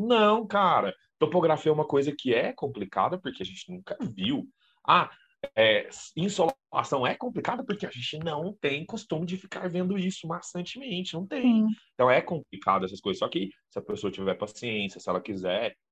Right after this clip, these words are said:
Speaker 1: é, ser humana, ela vai ensinar. Ela fala assim, "Você vai aprender comigo, bora lá", entende? E é isso, esses, esses métodos arcaicos de, "Ai,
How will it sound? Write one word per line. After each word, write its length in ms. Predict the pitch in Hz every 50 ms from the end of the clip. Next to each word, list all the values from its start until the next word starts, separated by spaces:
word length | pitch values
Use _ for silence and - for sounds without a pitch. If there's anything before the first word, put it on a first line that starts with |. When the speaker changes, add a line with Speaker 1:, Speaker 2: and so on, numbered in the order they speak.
| _ _ _
Speaker 1:
é, 260 | - 92 90 85 - -
ser 180 | - 120 113
humana, 680 | 117 110 101 98 107 120 139 156 156 131 107 95 92 -
ela 160 | 98 98 98
vai 140 | 98 101 104
ensinar. 360 | 101 - - - 175 175 131 117 _ _ _ _ _ _ _
Ela 100 | 95 95 _ _
fala 120 | 95 95
assim, 140 | 95 - 95
"Você 40 | 92
vai 100 | 92 87
aprender 220 | - 92 87 85
comigo, 540 | - - 175 190 190 214 240 190 - - -
bora 260 | - - - - -
lá", 180 | 107 98 - - _ _ _ _ _ -
entende? 540 | - - _ _ - 110 117 190 185 - - _ _ _ _ _
E 120 | - 120
é 140 | 131 151 185
isso, 280 | 185 143 - - - - _
esses, 380 | - 104 104 104 - 113 101 - -
esses 220 | 107 101 113 104
métodos 420 | 101 104 110 113 - 123 113 98 95
arcaicos 720 | 104 110 113 - - 92 87 90 104 104 - - 95 92
de, 200 | 90 92 90 95
"Ai, 480 | 101 117 139 156 165 160 143 127 113